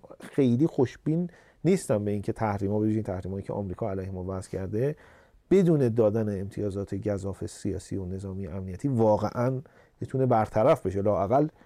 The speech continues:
تا اینجا قضیه اینطوری نمود پیدا کرده برای ما بعد برجام و خروج ترامپ و بالاخره اون چیزایی که در، شروطی که پومپئو مطرح کرده و مثلاً اینها،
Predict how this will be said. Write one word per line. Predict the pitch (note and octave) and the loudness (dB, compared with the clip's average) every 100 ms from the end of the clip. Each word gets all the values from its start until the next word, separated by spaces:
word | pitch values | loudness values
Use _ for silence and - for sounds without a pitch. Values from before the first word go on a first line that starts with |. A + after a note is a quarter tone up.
| _ _ - | _ _ -6
تا | - | -2
اینجا | C3 C3+ B2 E3 D#3+ - | 0 2 4 4 4 0
قضیه | C3 B2 A#2 E3 | 2 2 4 2
اینطوری | D3+ B2+ A#2+ B2 F3 E3 _ - | 2 -2 2 2 4 0 _ -4
نمود | A2 G#2 G2 | -2 -2 -4
پیدا | - F#2+ F2 | -4 -2 -4
کرده | - F#2 E2+ | -4 -6 -4
برای | E2+ D#2+ F2 | -8 -10 -12
ما | F2 _ _ - | -12 _ _ -2
بعد | G2+ G2 G2 | 0 2 4
برجام | F#2+ F2+ G2+ G2 | 2 2 0 -2
و | |
خروج | F#2+ G2 G2 F#2 | -4 -4 -4 -4
ترامپ | - G2 F#2+ F#2+ | -6 -6 -6 -8
و | |
بالاخره | F#2+ - - G#2 G#2 _ _ _ - | -8 -10 -10 -12 -12 _ _ _ -10
اون | A2+ G#2 _ _ | -6 -6 _ _
چیزایی | - A2 G2+ G2 | -6 -2 0 0
که | G2 - - | -4 -6 -4
در، | F#2+ - | -4 -4
شروطی | - G2 G2+ - | -2 0 0 -4
که | - | -8
پومپئو | - G2 G2 | -6 -4 -2
مطرح | B2 G2 - F#2+ | -2 -4 -6 -8
کرده | G2+ F#2+ G#2 | -6 -6 -8
و | |
مثلاً | G2 G#2+ G#2 | -12 -12 -10
اینها، | F2+ G2 A2 D#3 | -10 -10 -6 -8